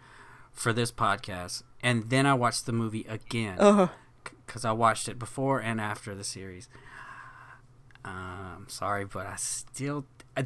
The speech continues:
Speaker 1: there were a few problems, but I, I still, I don't know.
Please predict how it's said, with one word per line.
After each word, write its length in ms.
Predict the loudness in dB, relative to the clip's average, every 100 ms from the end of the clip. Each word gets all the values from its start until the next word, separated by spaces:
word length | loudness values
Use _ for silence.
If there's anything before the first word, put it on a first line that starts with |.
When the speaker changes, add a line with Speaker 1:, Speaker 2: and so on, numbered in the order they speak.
| 8
Speaker 1:
there 160 | 10
were 120 | 10
a 60 | 8
few 200 | 8 2
problems, 600 | 6 8 10 8 4 2 0
but 220 | 2 6
I, 160 | 6 6
I 120 | 2
still, 880 | 2 -2 -6 -12 -4 0 0 0 -2 -10 -14 -12 0
I 160 | 2
don't 160 | 4 4
know. 280 | 4 2